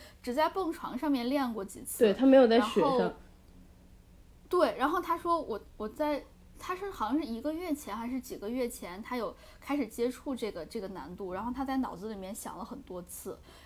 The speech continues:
Speaker 1: 然后呢，我就觉得怎么说呢，很多东西我在脑子里面也想了很多次，但是就是做不出来。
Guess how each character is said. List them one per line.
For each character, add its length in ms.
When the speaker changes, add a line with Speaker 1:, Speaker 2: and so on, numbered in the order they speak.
Speaker 1:
然 100
后 200
呢， 240
我 100
就 160
觉 80
得 100
怎 140
么 140
说 220
呢， 300
很 180
多 140
东 160
西 120
我 120
在 100
脑 180
子 60
里 80
面 160
也 140
想 200
了 80
很 200
多 180
次， 300
但 120
是 80
就 140
是 100
做 160
不 140
出 220
来。 80